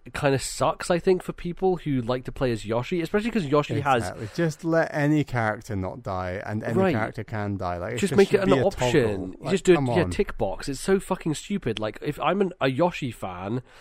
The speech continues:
Speaker 1: and I wanna play as Yoshi, well, what if I wanna play as Yoshi but die and have the, the ability to be knocked back and stuff like that? And they're just like, "Nope." All y-, like, this is the fucked up thing. Like, they could have, they have multiple colored Yoshis. They could have been like, "The red one is the one that, you know,
Speaker 2: Yeah,
Speaker 1: doesn't,"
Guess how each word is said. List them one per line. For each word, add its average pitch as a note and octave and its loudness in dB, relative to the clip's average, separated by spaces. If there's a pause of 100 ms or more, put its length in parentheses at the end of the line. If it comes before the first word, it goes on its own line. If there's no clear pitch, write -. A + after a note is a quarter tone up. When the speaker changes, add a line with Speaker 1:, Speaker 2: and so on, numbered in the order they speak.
(160)
Speaker 1:
and B2+ 0
I C#3 6
wanna D3+ 6
play C#3+ 0
as A2 -2
Yoshi, A#2+ -2 (540)
well, E3 4 (220)
what D#3 4
if G3+ 2
I G3 8
wanna F3+ 4
play F3 2
as C#3+ -2
Yoshi D#3+ 0
but B2 -2
die C3+ 0
and G#2+ -4
have A#2+ -4
the, A2+ -10
the A#2 -4
ability A#2+ 0
to - -6
be A2+ -4
knocked A2 -2
back B2+ -6
and A#2 -4
stuff G2+ -8
like F#2+ -8
that? G2 -8
And A2 -8
they're A#2+ -2
just A2+ -6
like, A2 -2
"Nope." C#3 0 (280)
All E3 8
y-, D#3+ 2 (160)
like, G3 4 (160)
this G3 -2
is A#3 -4
the F#3+ 6
fucked - 0
up A#2+ 2
thing. B2 0 (140)
Like, E3+ -2
they F#3+ 4
could A#3+ 4
have, F#3 0
they F3+ 10
have F3 4
multiple G3+ 2
colored G3 4
Yoshis. G#3+ 0
They D#3 2
could F3+ 6
have E3 4
been E3+ 2
like, E3 6 (160)
"The B2+ 6
red C#3+ 4
one G#2 0
is G2+ -2
the G2+ -2
one F#2 -4
that, G#2 -4
you B2 -4
know, G#2 0
Speaker 2:
Yeah, G2 -2
Speaker 1:
doesn't," G2+ -2